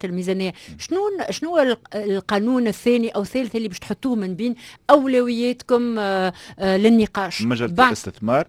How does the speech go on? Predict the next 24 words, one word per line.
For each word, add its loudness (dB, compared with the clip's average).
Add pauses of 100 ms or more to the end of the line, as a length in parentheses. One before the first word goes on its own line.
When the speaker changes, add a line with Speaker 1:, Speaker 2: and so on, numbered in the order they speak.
Speaker 1:
أيوة. -2
Speaker 2:
مجله -2
الصرف، 0 (260)
وقانون، -8
ومجله -4 (400)
املاك 0 (100)
الدوله؟ -8 (320)
هذا -2
من -4
اهم -2
المشاريع -2 (140)
اللي 0 (300)
راهو 2
عندنا -2
عام، 0
راهو -10 (320)
Speaker 1:
مم. -20
Speaker 2:
في -16
الميزانيه -2
اللي -2
فات -2 (140)
بعض 0
الوزراء 0
السابقين -4